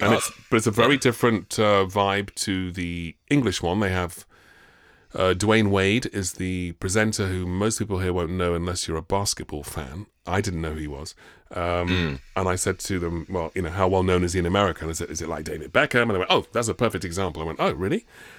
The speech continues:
Speaker 1: I went, "Yeah, because his wife is also a film star called Gabrielle Union, and she's also well known." So the two of them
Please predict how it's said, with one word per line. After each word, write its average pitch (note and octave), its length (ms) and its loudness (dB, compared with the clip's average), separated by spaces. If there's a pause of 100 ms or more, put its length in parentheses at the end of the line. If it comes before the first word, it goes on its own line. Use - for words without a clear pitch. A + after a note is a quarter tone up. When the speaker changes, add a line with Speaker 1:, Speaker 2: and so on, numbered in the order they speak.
Speaker 1:
I - 20 -4
went, G#2+ 140 2
"Yeah, A#2 240 6
because G2 280 -2
his F2+ 160 -4
wife F#2+ 360 0
is F2+ 100 -4
also F2 260 -4
a E2 40 -2
film F#2+ 260 0
star E2+ 480 0 (420)
called E2+ 200 -2
Gabrielle E2+ 420 0
Union, F#2+ 440 2
and D#2+ 140 -4
she's F2+ 200 -6
also E2+ 280 -4
well D#2+ 160 -4
known." D#2+ 300 -4
So - 180 -4
the D2+ 100 -8
two G2 220 0
of F2 80 -2
them E2 240 -4